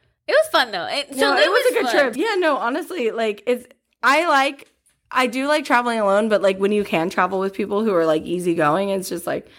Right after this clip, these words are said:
Speaker 2: it's nice. Like, I definitely went on a trip with, like, my sister and all her friends,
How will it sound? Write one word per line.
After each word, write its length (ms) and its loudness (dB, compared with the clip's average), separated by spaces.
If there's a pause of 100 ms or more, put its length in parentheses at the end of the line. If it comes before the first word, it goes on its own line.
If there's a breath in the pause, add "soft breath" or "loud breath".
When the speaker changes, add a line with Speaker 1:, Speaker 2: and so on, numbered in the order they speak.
(240 soft breath)
Speaker 2:
it's 160 -4
nice. 320 -4 (300 loud breath)
Like, 140 4
I 80 4
definitely 400 2
went 160 6
on 120 4
a 40 -4
trip 160 2
with, 160 2
like, 160 4
my 100 4
sister 300 -2
and 100 2
all 140 4
her 180 -2
friends, 500 0